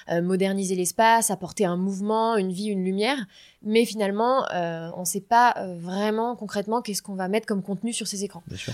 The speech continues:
Speaker 1: Donc là, les, les intégrateurs se tournent vers nous et disent, voilà, on va faire installer, euh, je sais pas, un immense mur led dans ces bureaux en pleine rénovation, euh,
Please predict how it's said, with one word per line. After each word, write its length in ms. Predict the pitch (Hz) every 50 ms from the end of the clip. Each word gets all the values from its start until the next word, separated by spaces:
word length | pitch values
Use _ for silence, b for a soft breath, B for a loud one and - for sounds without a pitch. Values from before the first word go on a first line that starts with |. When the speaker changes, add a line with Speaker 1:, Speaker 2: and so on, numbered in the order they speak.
| - - -
Speaker 1:
Donc 240 | 185 185 185 170 208
là, 200 | 208 220 240 247
les, 380 | 226 196 190 180 180 175 170
les 140 | 165 180 180
intégrateurs 500 | 185 175 - 190 196 180 185 220 226 220
se 80 | - 196
tournent 220 | - 214 214 208
vers 180 | 190 185 165 170
nous 180 | 202 240 262
et 60 | 240
disent, 220 | 190 175 220 226 180
voilà, 200 | 185 175 202 208
on 60 | 180
va 100 | 165 165
faire 200 | - - 180 175
installer, 480 | 175 170 - - 190 180 185 202 220 196
euh, 80 | 160 160 B B B B B B
je 80 | -
sais 100 | - 196
pas, 80 | - 208
un 240 | 180 170 170 180 190
immense 380 | 214 220 220 220 233 214 -
mur 160 | 214 190 175
led 320 | 185 202 220 233 240 226 196
dans 260 | 190 180 170 175 170
ces 160 | 170 - 190
bureaux 400 | 170 165 196 190 185 208 214 220
en 80 | 196 175
pleine 220 | 165 202 208 202
rénovation, 720 | 196 185 185 185 175 175 165 165 - - 220 247 269 269 226
euh, 80 | 185